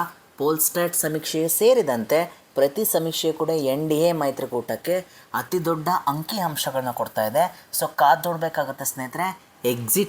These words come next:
poll is equivalent to exact poll ಆಗುತ್ತಾ ಅನ್ನುವಂಥದ್ದು ಕಾದ್ ನೋಡ್ಬೇಕಾಗುತ್ತೆ. ಯಾಕಂದ್ರೆ ಕೆಲವು ಬಾರಿ ಕೂಡ ಮತಗಟ್ಟೆ ಸಮೀಕ್ಷೆಗಳು ಕೂಡ ಸುಳ್ಳಾಗಿರುವಂತಹ ಇತಿಹಾಸವನ್ನು ಕೂಡ ಕಂಡಿದ್ದೇವೆ. So, ಇದೇ ರೀತಿಯಾದಂತಹ ಅಂಕಿ ಅಂಶಗಳೇನಾದ್ರೂ ತೋರಿಸುತ್ತಾ, ಆ,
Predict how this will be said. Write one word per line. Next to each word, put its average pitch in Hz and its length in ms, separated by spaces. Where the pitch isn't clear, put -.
poll 170 140
is 151 140
equivalent 151 420
to 175 80
exact 156 560
poll 147 160
ಆಗುತ್ತಾ 123 320
ಅನ್ನುವಂಥದ್ದು 120 640
ಕಾದ್ 131 220
ನೋಡ್ಬೇಕಾಗುತ್ತೆ. 139 580
ಯಾಕಂದ್ರೆ 147 280
ಕೆಲವು 139 260
ಬಾರಿ 131 220
ಕೂಡ 135 180
ಮತಗಟ್ಟೆ 143 540
ಸಮೀಕ್ಷೆಗಳು 135 520
ಕೂಡ 139 180
ಸುಳ್ಳಾಗಿರುವಂತಹ 156 1040
ಇತಿಹಾಸವನ್ನು 143 640
ಕೂಡ 131 160
ಕಂಡಿದ್ದೇವೆ. 120 960
So, - 180
ಇದೇ 165 360
ರೀತಿಯಾದಂತಹ 147 640
ಅಂಕಿ 190 320
ಅಂಶಗಳೇನಾದ್ರೂ 143 720
ತೋರಿಸುತ್ತಾ, 131 520
ಆ, 120 220